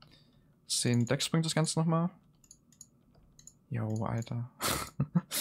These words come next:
Ich meine, Flife ist halt irgendwie immer so super, super langsam, alles dauert immer ewig und so. Aber wenn's da halt so ein bisschen Equip hast und so, und wenn's da so ein bisschen, so, wisst ihr, habt, und dann, dann eskaliert das Ganze direkt halt immer so direkt.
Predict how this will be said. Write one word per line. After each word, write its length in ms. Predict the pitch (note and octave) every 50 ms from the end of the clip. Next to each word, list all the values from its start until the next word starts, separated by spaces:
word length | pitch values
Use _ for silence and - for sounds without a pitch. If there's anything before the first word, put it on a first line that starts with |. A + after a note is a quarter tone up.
| - - - - - - - - - _ _ _ _ - - _ _ - -
Ich 80 | -
meine, 260 | D#3 D#3 D#3 D#3 D3+ -
Flife 320 | - D#3 D3+ D#3+ F3 -
ist 100 | - -
halt 100 | F3 D#3
irgendwie 200 | D#3 D3+ D3+ D3+
immer 160 | D3+ D3+ D3+
so 100 | D3+ D3
super, 800 | D3 - - - - - - - D#3+ E3+ F3+ F#3 F3+ F3 - D#3
super 340 | D3+ - - D#3 D3+ - D3
langsam, 640 | C3 B2 A#2+ B2 C#3 D#3+ E3 - - - D#3 D3
alles 300 | - C#3 C#3 C#3 - -
dauert 240 | - B2+ C3+ C#3+ C#3+
immer 160 | C#3 C3 -
ewig 280 | - B2 C3+ C#3 C#3+ D3
und 100 | C#3 C#3
so. 340 | C#3 C#3 C3 C3+ C3+ C#3+ - - - - - - - - -
Aber 140 | - B2+ C#3
wenn's 160 | D#3 D3 -
da 60 | D#3
halt 100 | C#3+ C#3
so 60 | C#3 C3
ein 40 |
bisschen 240 | B2+ C#3 D3 - C#3
Equip 320 | B2 A#2 C#3+ D#3 D#3+ - -
hast 200 | D3 D3 - -
und 40 |
so, 80 | D3 D3
und 100 | C#3+ C3+
wenn's 160 | C3 B2+ -
da 120 | - A#2+ A#2+
so 80 | A#2+
ein 40 | A#2
bisschen, 460 | A#2+ A#2+ - - A#2 A#2 A#2 A2+ B2 - - - - - - _ _ _ -
so, 300 | - - A#2 G#2+ A2+ A#2+ B2+
wisst 220 | C3+ C#3+ - -
ihr, 80 | C#3+ C#3+
habt, 300 | C#3+ D3 D3 - - -
und 240 | - B2+ B2 B2 -
dann, 320 | A2+ A2 A2+ A2+ A2+ A#2+ B2+ - - _ _ _ _ _ _ _ - - _ _ _ _ _ _ _ _ - _ _ _ _ _ _ - -
dann 80 | E3+
eskaliert 420 | F3+ - - D3 B2 B2+ E3 F#3+ -
das 140 | C#3+ -
Ganze 240 | - G2+ A2+ - B2
direkt 260 | - A#2+ G#2 G#2+ -
halt 80 | - A2+
immer 140 | A2+ A2+ A2+
so 60 | A2+
direkt. 280 | A#2 A2 A2 - -